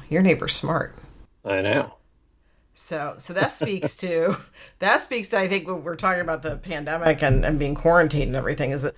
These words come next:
Speaker 1: that kind of speaks to we're, we're kind of being creative and also using some of our dark sense of humor <laughs> to
Speaker 2: Right.
Speaker 1: So, so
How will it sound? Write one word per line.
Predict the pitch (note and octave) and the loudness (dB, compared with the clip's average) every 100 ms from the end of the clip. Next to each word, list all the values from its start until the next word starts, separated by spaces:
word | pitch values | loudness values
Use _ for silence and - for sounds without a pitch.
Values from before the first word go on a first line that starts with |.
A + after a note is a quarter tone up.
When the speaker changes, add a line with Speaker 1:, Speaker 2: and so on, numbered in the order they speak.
| - - | -12 -10
Speaker 1:
that | G3 | -4
kind | A3+ G3+ | 0 0
of | |
speaks | F#3+ G#3 F#3+ - | -2 -6 -8 -6
to | F#3 | -8
we're, | E3+ E3 - | -6 -6 -8
we're | F3 | -10
kind | E3+ G#3+ A#3+ | -4 2 4
of | G3 - | 4 0
being | F3+ F3+ | -2 -2
creative | F3+ E3+ D3 F3 A#3 B3+ - | -2 -2 0 4 4 2 -2
and | D#3+ D#3 | -2 2
also | D#3 F3 | 2 2
using | F3 D#3+ D#3+ D#3 | -2 -2 -2 -2
some | D3+ E3 | -2 -2
of | D#3 | -2
our | C#3+ | -2
dark | C#3 C#3+ | -2 -4
sense | - D#3 - | -2 -6 -6
of | B2+ | -8
humor | C#3 C3+ F#3+ - - _ | -8 -2 -2 -2 -8 _
<laughs> | _ - | _ -16
to | - G3+ - | -8 -4 2
Speaker 2:
Right. | A2+ G#2+ G2 - - | 4 4 2 -2 -8
Speaker 1:
So, | - - G#3+ G3+ F#3 - - - | -6 0 4 4 0 -10 -16 -6
so | A3 | -4